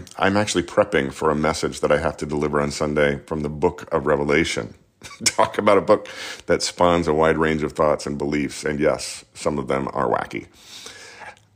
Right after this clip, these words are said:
I find John's revelation is a lot like what Paul was communicating to the believers in Colossae.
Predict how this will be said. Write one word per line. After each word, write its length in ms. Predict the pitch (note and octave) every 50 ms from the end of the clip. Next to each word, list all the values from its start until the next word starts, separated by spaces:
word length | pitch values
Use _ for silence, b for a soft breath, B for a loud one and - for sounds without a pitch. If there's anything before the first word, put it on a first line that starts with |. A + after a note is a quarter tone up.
| _ _ _ -
I 100 | A2+ A#2
find 360 | - - E3 F3 F#3+ E3+ D3+
John's 340 | C3 C3 B2+ C3 C3+ C3 A#2+
revelation 580 | A#2 G#2 G2+ G2+ G2 G2+ A2 A2+ - - F#2
is 100 | E2+ D#2+
a 60 | E2+ F2
lot 200 | F2 E2+ - -
like 220 | F2+ E2+ - -
what 180 | F2 - - -
Paul 320 | - F2+ E2+ E2+ E2+ E2+
was 240 | E2+ E2+ E2+ E2 -
communicating 880 | - - - F#2 F#2 F#2+ F#2+ F#2 F2+ - - D2 D2 C#2+ D2 D2+ D2 D2
to 120 | - - -
the 80 | -
believers 500 | D#2+ C#2+ D2+ D2+ D2 C#2+ C#2+ D#2 D2 -
in 120 | - D#2 C#2
Colossae. 500 | - - E2 E2 E2+ E2+ E2 - -